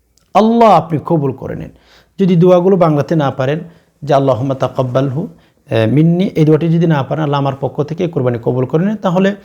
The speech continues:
এই যে আরবিতে বলতে না পারলে বাংলাতে বলেন, "আল্লাহ, এই যে আমি এক ভাগ কোরবানি দিলাম, আল্লাহ, আপনি কবুল করে নেন।"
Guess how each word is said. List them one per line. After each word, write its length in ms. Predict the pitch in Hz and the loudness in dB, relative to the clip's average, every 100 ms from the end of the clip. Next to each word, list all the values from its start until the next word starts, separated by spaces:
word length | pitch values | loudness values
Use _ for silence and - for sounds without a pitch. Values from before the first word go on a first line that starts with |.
| - _ - _ - | -20 _ -20 _ -4
এই 200 | 147 131 | -2 2
যে 300 | 135 131 - | 2 0 0
আরবিতে 500 | 156 170 262 170 208 | 2 4 4 0 0
বলতে 300 | 185 196 165 | 0 0 2
না 140 | 185 170 | 0 2
পারলে 200 | 190 208 | 0 2
বাংলাতে 360 | 151 131 135 | 2 0 -2
বলেন, 200 | 123 131 | -4 -4
"আল্লাহ, 360 | 139 160 196 151 - - _ | -2 0 0 0 -6 -20 _
এই 120 | 156 | -4
যে 180 | 143 139 | -2 0
আমি 180 | 131 135 | 0 0
এক 220 | 131 120 | -2 -2
ভাগ 120 | 135 | -2
কোরবানি 360 | 135 135 123 120 | -2 0 0 0
দিলাম, 260 | 113 180 214 | -2 -4 -4
আল্লাহ, 220 | 135 120 | -2 0
আপনি 220 | 113 - 113 | 0 -4 -4
কবুল 280 | 143 123 117 | -4 -2 -4
করে 200 | 113 107 | -4 -6
নেন।" 200 | 113 | -6